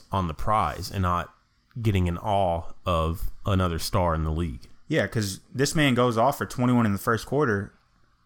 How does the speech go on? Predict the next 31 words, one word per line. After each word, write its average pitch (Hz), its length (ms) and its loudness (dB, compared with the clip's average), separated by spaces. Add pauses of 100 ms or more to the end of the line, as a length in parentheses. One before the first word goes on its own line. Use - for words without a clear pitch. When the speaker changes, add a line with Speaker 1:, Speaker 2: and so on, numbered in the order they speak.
(220)
Speaker 2:
but 123 160 -2
you're 143 100 2
only 165 140 2
down 147 220 2
seven 139 360 0
points. - 520 -2 (280)
Like, 101 220 0 (140)
Celtics 151 420 0
were 127 80 -2
still 135 340 0
hanging 131 320 2
around, 113 300 2
hanging 117 300 0
around, 117 240 2
hanging 113 240 -2
around, 104 240 0
let, 123 200 0 (280)
letting 143 240 2
the 131 80 -2
Cavs 131 400 2
pretty 123 160 -2
much 113 240 -2
get 120 100 2
all 113 100 4
this 110 200 -2
hope, 135 340 0
let 113 160 -2
'em 101 160 -2
do, 113 320 2 (420)
do 120 220 4
whatever. 117 500 0